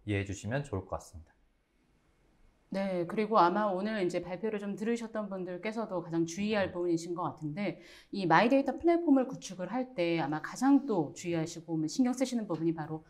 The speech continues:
Speaker 2: 보안이 될 것 같습니다. 그래서 보안 관련된 또 질문을 좀 많이들 주셨는데요. 그 중에서 좀 하나를 꼽아보면, 이 레드햇에서 이 에이피아이 보안과 운영을 강화하기 위해서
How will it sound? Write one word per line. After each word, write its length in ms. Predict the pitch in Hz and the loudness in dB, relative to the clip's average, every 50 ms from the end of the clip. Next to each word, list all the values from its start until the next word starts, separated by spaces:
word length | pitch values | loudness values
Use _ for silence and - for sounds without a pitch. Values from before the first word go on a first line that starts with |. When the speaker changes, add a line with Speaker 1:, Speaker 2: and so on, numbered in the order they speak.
| _ _ _ _ | _ _ _ _
Speaker 2:
보안이 540 | 196 208 240 262 233 233 196 165 143 - - | 4 6 6 8 8 6 6 4 2 0 -2
될 120 | 156 160 | -6 -8
것 120 | - 170 147 | -6 -6 -8
같습니다. 520 | 143 147 - - 147 143 143 - 165 160 - - - - - - | -8 -10 -10 -10 -10 -10 -8 -6 -8 -8 -8 -12 -18 -16 -6 -2
그래서 200 | 220 226 220 - | -2 -2 -2 -2
보안 300 | - 214 233 262 285 269 | 2 6 8 10 10 8
관련된 540 | 247 233 226 220 208 202 202 190 180 165 - | 8 4 2 0 0 -2 -2 -4 -4 -8 -8
또 180 | - 185 175 170 | -4 -2 -2 -2
질문을 340 | 170 165 170 165 175 175 165 | -2 -2 -2 -2 -2 -2 -2
좀 100 | 165 147 | -4 -4
많이들 320 | 143 147 165 160 165 165 | -2 0 0 0 0 -4
주셨는데요. 640 | 165 - - 196 185 175 156 139 135 160 196 220 214 | -6 -8 -8 -6 -4 -4 -4 -4 -4 -4 -6 -6 -6
그 80 | 202 | -8
중에서 240 | 190 185 180 180 175 | -8 -8 -8 -8 -4
좀 140 | - 170 165 | -4 -4 -2
하나를 320 | 170 233 233 220 214 214 | -2 -2 -2 -2 -2 -2
꼽아보면, 580 | - 175 254 240 240 151 143 190 233 190 147 - - - - - - - - - | -2 -2 -2 -2 -2 -2 -4 -2 -2 -4 -4 -6 -10 -20 -20 -20 -20 -18 -8 -4
이 280 | 202 208 214 214 208 | 0 0 2 4 6
레드햇에서 600 | 175 180 185 220 277 285 285 285 269 254 269 254 | 6 8 8 10 10 10 10 8 6 2 2 2
이 160 | 214 185 175 | 2 2 2
에이피아이 560 | 151 160 202 247 - - - 294 269 254 240 - | 2 4 4 2 2 2 2 2 2 2 2 -2
보안과 800 | - - 190 226 208 147 - - - - _ _ - 185 170 | -2 2 4 4 4 4 2 -4 -12 -18 _ _ -2 -2 0
운영을 420 | 175 185 214 247 262 240 226 202 - | 2 6 6 8 8 6 4 2 0
강화하기 600 | - - 156 180 208 202 196 175 160 160 147 143 | 0 0 0 2 2 2 2 0 0 -2 -4 -6
위해서 400 | 139 135 131 - 208 202 175 | -6 -8 -8 -6 -4 -4 -4